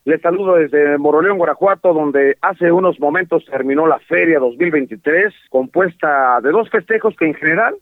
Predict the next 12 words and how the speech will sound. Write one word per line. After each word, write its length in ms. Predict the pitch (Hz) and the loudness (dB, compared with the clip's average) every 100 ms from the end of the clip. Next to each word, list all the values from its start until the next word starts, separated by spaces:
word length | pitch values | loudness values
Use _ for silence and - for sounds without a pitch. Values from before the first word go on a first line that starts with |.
| _ | _
han 200 | 160 185 | -4 -4
sido 500 | 180 196 185 175 147 | -4 -2 2 2 0
muy 180 | 139 240 | 0 0
atractivos 640 | 220 165 151 - 202 175 165 | 0 -2 -6 -6 -2 -2 0
para 220 | 147 135 | -2 0
la 100 | 127 | 0
afición. 460 | 131 123 131 117 | -2 -6 -2 -2
Vamos 260 | 113 214 220 | -2 -2 -2
por 220 | 156 135 | -2 -2
partes. 460 | - 123 104 107 104 | -2 -2 -2 -4 -2
Ayer 360 | 131 196 214 190 170 | -2 0 0 -2 -2
sábado, 520 | 202 180 165 175 170 | 0 2 2 2 0